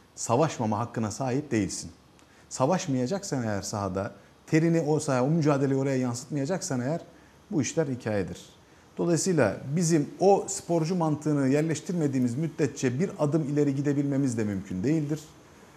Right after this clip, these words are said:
O mücadeleyi ortaya koymadığımız müddetçe, o mantığı, spor mantığını kendimize, e,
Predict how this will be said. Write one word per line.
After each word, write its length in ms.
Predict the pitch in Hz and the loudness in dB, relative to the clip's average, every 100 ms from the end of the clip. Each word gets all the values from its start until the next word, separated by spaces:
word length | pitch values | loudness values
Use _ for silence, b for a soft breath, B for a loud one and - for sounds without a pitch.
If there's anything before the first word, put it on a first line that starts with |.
| B - | B 0
O 100 | 190 | 2
mücadeleyi 500 | 165 151 143 139 139 | 6 6 6 4 4
ortaya 260 | 131 135 | 2 0
koymadığımız 500 | 123 170 147 123 113 | 0 2 2 0 -2
müddetçe, 480 | 107 104 107 95 113 - | -4 -4 -4 -4 -4 0
o 80 | 170 | 2
mantığı, 420 | 160 143 - 123 | 2 0 0 0
spor 300 | - - 170 | 0 2 2
mantığını 460 | 147 131 135 123 | 4 2 0 -2
kendimize, 720 | 110 139 139 139 117 123 110 - B B B - | -2 -2 0 0 4 4 4 0 B B B -2
e, 60 | 123 | 4